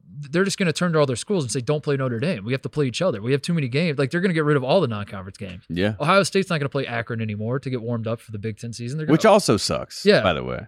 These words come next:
Speaker 1: They're gonna have to play nothing but Big Ten schools. So, like, U S C is not gonna be able to play Notre Dame, 'cause I've, I've heard people, like, say this isn't that big of a deal. U S C will still be able to play Notre Dame, and so will,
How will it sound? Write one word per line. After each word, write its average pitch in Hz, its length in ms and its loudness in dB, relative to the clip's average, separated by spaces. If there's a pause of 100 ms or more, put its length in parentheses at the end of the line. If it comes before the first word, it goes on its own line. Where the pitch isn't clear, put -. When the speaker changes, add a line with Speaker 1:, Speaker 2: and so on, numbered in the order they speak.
Speaker 1:
They're 185 100 0
gonna 214 120 6
have 202 100 2
to 185 80 0
play 190 340 2
nothing 165 320 2
but 139 120 2
Big 151 200 0
Ten 170 160 0
schools. 123 400 -2
So, 143 100 -2
like, 131 240 0
U 175 160 2
S 160 80 2
C 196 200 0
is 151 100 -2
not 147 120 -2
gonna 143 120 -4
be 139 80 2
able 151 120 2
to 147 40 0
play 117 200 -4
Notre 98 220 -8
Dame, 92 180 -14
'cause 123 140 -4
I've, 135 320 -4 (300)
I've 147 100 2
heard 196 180 4
people, 170 300 0
like, 139 220 4 (140)
say 156 340 2
this 131 180 0
isn't 147 140 0
that 131 160 2
big 127 140 0
of 120 60 -6
a 117 40 -4
deal. 127 280 0
U 131 140 0
S 123 80 0
C 139 160 -2
will 117 80 -2
still 123 220 -4
be 120 80 -2
able 117 100 0
to 110 60 -6
play 120 180 -2
Notre 110 220 -2
Dame, 113 260 -4
and 107 100 -4
so 117 220 -4
will, 113 340 -4